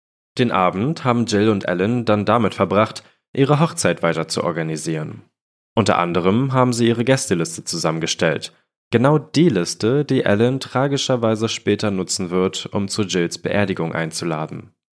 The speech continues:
Zu diesem Zeitpunkt hat Jill zwei anstrengende Arbeitswochen vor sich und freut sich auf ein paar ruhigere Tage.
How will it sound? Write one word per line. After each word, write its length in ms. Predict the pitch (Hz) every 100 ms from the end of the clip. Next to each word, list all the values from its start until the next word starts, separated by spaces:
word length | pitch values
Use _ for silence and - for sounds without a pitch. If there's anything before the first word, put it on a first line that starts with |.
| _ _ _ _ -
Zu 100 | 139
diesem 220 | 139 147
Zeitpunkt 640 | 143 107 90 - 101 117 -
hat 180 | 107 -
Jill 180 | 107 104
zwei 360 | - 104 110
anstrengende 640 | 92 95 - 90 87 87
Arbeitswochen 580 | 92 87 82 - 82 82
vor 240 | - 87 82
sich 300 | 87 - - - - -
und 300 | 104 101 98
freut 340 | 104 98 98
sich 340 | 82 78 - 82
auf 220 | 80 -
ein 240 | 87 87
paar 340 | - 101 104 95
ruhigere 600 | 98 95 87 82 85 -
Tage. 440 | 90 85 -